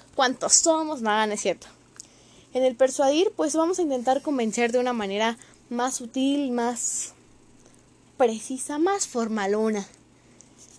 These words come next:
Y en el recordar, pues hacer algo único, algo que nos caracteriza como empresa, como producto o como servicio, si bien fuese el caso.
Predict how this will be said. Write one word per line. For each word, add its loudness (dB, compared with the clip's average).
Y 0
en 0
el 0
recordar, 2
pues -4
hacer -2
algo 2
único, 2
algo 4
que -6
nos -2
caracteriza -2
como -8
empresa, -6
como -10
producto -8
o -12
como -12
servicio, -10
si -16
bien -12
fuese -12
el -8
caso. -6